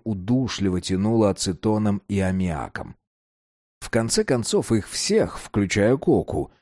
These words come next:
выгнали с работы, о чём Кока вовсе не жалел. Зарплата нищенская, да и скучно сидеть за чертежами,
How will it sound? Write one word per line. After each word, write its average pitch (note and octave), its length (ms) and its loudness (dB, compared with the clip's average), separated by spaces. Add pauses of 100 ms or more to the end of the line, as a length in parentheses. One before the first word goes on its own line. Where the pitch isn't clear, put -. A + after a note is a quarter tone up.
(120)
выгнали C3+ 540 4
с - 120 -2
работы, E2 560 -2 (200)
о D#2+ 120 -2
чём G2 260 0
Кока E3+ 340 2
вовсе G2 480 0
не F#2+ 180 2
жалел. D#2+ 560 -4 (320)
Зарплата F3+ 560 -2
нищенская, G2 840 -2 (100)
да A#2+ 120 2
и F#3 80 2
скучно B2 500 -4
сидеть G#2+ 380 0
за G2 120 0
чертежами, G#2+ 840 0